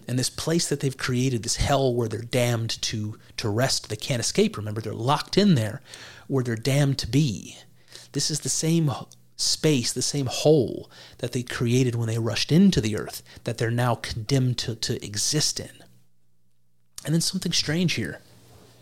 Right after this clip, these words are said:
At the end where it says, "As all the possessions of the world were changed into duality." So you see that the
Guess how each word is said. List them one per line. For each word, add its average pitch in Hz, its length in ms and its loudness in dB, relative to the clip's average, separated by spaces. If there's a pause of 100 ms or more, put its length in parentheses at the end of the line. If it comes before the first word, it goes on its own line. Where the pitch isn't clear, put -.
(600)
At - 140 -8
the 135 140 0
end 147 100 2
where 120 140 0
it 113 80 -4
says, 113 400 -2 (1040)
"As 120 120 0
all 143 220 4
the 151 100 0
possessions 131 520 0
of 113 80 -8
the 120 80 -2
world 120 360 0
were 110 60 -4
changed 120 540 -2
into 101 200 -8 (120)
duality." 117 720 -2 (1160)
So - 180 -4
you 110 120 -4
see 135 320 0
that 113 220 -4
the 107 240 -10